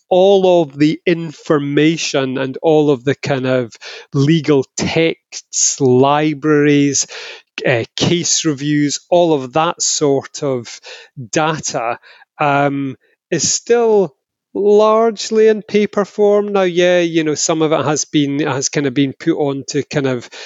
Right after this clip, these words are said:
systems, but we haven't really used A I very much within legal. It's a new and emerging area. Uh, lots of law firms are interested in, in kind of, you know, understanding how we can,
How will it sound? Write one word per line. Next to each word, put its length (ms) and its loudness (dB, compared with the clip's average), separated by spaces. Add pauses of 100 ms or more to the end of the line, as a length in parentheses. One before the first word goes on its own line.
(120)
systems, 580 -2
but 160 2
we 160 2
haven't 240 0
really 280 2
used 760 -4
A 220 4
I 260 0
very 320 0
much 400 -4
within 300 -6
legal. 400 2
It's 280 -2
a 60 -4
new 340 0
and 120 2
emerging 580 -2
area. 580 4 (380)
Uh, 160 0
lots 360 0
of 80 4
law 180 4
firms 400 -2
are 120 0
interested 640 -2
in, 360 -2 (320)
in 160 0
kind 240 -4
of, 420 -4
you 140 2
know, 260 0 (1000)
understanding 1080 0
how 260 -2
we 220 2
can, 560 -4